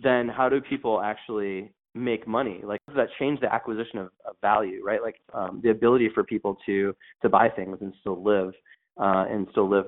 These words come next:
happily. And so I think that, like, the creation, the ability to create programmable money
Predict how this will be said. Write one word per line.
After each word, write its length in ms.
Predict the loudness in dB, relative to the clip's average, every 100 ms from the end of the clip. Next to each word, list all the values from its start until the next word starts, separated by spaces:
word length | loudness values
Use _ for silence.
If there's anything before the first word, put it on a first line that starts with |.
| 2
happily. 520 | 2 4 2 0 -6 _ _ _
And 160 | 0 6
so 60 | 8
I 120 | 8 6
think 220 | 2 4
that, 120 | 4
like, 240 | 4 0 -4 -20 _
the 100 | -4 -4
creation, 680 | 2 4 4 4 -2 2
the 100 | 2
ability 380 | 2 2 2 2
to 80 | 0
create 480 | 0 0 2 -2 -4
programmable 480 | -2 0 0 -2
money 400 | 0 0 -2 -8